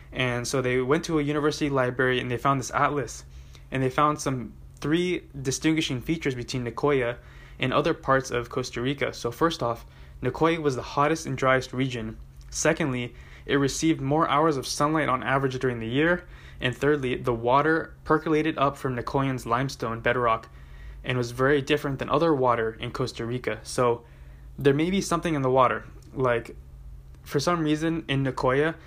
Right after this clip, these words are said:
they have higher amounts of mineral content in the water. So this minerals would be stuff like, uh, calcium and also magnesium.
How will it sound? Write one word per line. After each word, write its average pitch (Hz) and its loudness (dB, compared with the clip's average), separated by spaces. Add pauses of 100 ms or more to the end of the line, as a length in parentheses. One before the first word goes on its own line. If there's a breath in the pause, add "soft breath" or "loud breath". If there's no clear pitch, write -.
(180 loud breath)
they 135 0
have 151 4
higher 160 2
amounts 143 0
of 120 0
mineral 131 2
content 135 -4
in 127 -4
the 120 -4
water. 117 0 (420 loud breath)
So 143 4
this 170 -2
minerals 160 2
would 131 0
be 131 0
stuff 127 -2
like, 120 -2
uh, 131 -4 (420 loud breath)
calcium 139 0
and 123 0
also 117 -2
magnesium. 127 -2